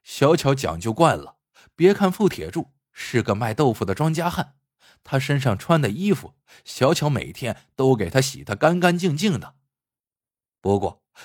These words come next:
有一点小巧弄不明白，都结婚这么多天了，每天晚上睡觉，傅铁柱还是把小巧给他准备好的干净衣服盖在他的衣服上面，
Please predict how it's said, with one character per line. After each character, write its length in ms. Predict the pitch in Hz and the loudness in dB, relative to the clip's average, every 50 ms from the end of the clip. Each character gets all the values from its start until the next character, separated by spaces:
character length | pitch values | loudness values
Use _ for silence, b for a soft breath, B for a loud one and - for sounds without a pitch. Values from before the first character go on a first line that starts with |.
| B B | B B
有 260 | - 104 95 95 104 | -6 -2 0 0 0
一 220 | - 208 226 190 131 | 0 0 0 0 0
点 360 | 107 82 85 - 92 - _ _ | -2 -4 -6 -10 -12 -14 _ _
小 340 | - - - - 110 123 | -14 -8 0 4 6 6
巧 220 | 131 131 - 85 90 | 6 4 -2 -6 -6
弄 180 | 107 120 110 | -4 -4 -2
不 100 | 92 92 | -2 -2
明 280 | 85 78 76 80 123 165 | -4 -6 -8 -8 -6 -6
白， 200 | 160 - - _ _ _ _ _ _ _ _ b b b b b | -6 -8 -10 _ _ _ _ _ _ _ _ b b b b b
都 160 | _ - 240 226 | _ -4 -4 -4
结 220 | - - 165 196 | 0 4 4 4
婚 200 | 196 - 226 233 | 4 2 -2 -4
这 220 | - - 294 294 | -2 -2 -2 0
么 100 | - 104 | 0 0
多 200 | 98 - 107 104 | 0 0 0 0
天 220 | 101 - 107 95 90 | 0 -2 -6 -6 -6
了， 180 | 80 - - _ _ _ _ _ _ _ _ _ _ _ _ | -8 -10 -16 _ _ _ _ _ _ _ _ _ _ _ _
每 240 | - 107 110 117 117 | -4 -2 -2 -2 0
天 180 | 117 135 127 | 0 0 0
晚 140 | 110 92 87 | 0 0 -2
上 140 | 87 - 117 | 0 -2 0
睡 180 | - 143 120 104 | 2 2 0 2
觉， 240 | 117 127 - - _ _ _ b b b b | 0 -4 -8 -10 _ _ _ b b b b
傅 260 | _ - - 233 170 | _ -6 0 0 0
铁 220 | - - 87 85 | 0 0 -6 -8
柱 180 | - 147 127 - B B B | -4 -2 -2 -2 B B B
还 300 | B - - 131 151 196 | B -4 0 2 2 2
是 140 | - - 190 | 2 0 2
把 160 | 131 98 92 | 2 2 2
小 200 | - - 117 135 | 2 0 0 0
巧 160 | 160 - 143 | 0 0 0
给 200 | 147 - - 82 | -2 -2 -6 -6
他 120 | 92 147 151 | -4 -4 -4
准 240 | 147 - 95 82 90 | -2 -4 -6 -4 0
备 120 | 117 123 | 0 0
好 180 | 110 - 90 85 | 0 -2 -4 -4
的 80 | 120 | -4
干 240 | - - 185 196 202 | 0 2 2 2 4
净 160 | 190 151 127 | 2 0 0
衣 220 | - 190 208 220 202 | 0 -2 -2 -2 -2
服 240 | - - - _ _ B B B B B _ | -4 -8 -16 _ _ B B B B B _
盖 200 | - 113 98 95 | -4 -4 -4 -2
在 160 | 92 110 98 | -2 -2 -2
他 280 | - - - - 254 240 | -4 -4 -4 -2 0 0
的 80 | - 113 | 0 0
衣 160 | 107 123 131 | 0 0 0
服 140 | 110 110 101 | 0 0 0
上 200 | - 117 95 87 | 2 0 0 0
面， 240 | 87 78 - _ | -4 -12 -16 _